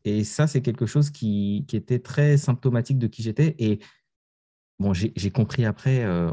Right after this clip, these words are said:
en, en, voilà, en connaissant mon, ma charte, mon design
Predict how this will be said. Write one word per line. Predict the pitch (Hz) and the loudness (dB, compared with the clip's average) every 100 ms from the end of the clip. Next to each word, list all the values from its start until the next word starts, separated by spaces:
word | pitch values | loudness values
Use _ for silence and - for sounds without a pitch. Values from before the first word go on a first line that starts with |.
| - | -2
en, | 87 87 85 85 - | -2 0 -2 -4 -8
en, | 87 87 82 80 - - | -4 -2 -2 -4 -6 -14
voilà, | - 90 | -8 -4
en | 95 | -4
connaissant | - 107 104 - | -2 -2 0 -2
mon, | 113 95 85 | -2 0 0
ma | 87 | -2
charte, | 87 127 127 | -2 -4 -4
mon | 98 92 | -2 -4
design | 98 95 107 135 101 80 | -4 -4 0 0 0 -4